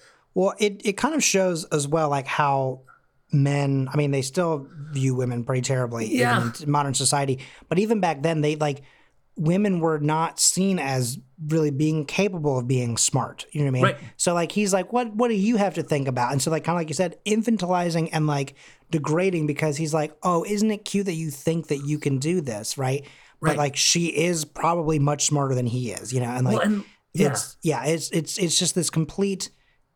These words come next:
Speaker 1: gross behavior, but also complete, like, misjudgment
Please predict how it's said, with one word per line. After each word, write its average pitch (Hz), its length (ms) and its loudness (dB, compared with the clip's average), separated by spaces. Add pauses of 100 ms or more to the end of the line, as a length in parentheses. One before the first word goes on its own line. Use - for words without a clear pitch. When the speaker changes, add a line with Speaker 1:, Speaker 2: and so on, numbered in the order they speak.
(140)
Speaker 1:
gross 214 360 0
behavior, 175 520 0
but 151 120 0
also 165 320 0
complete, 165 600 -4
like, 135 260 -2
misjudgment 139 640 2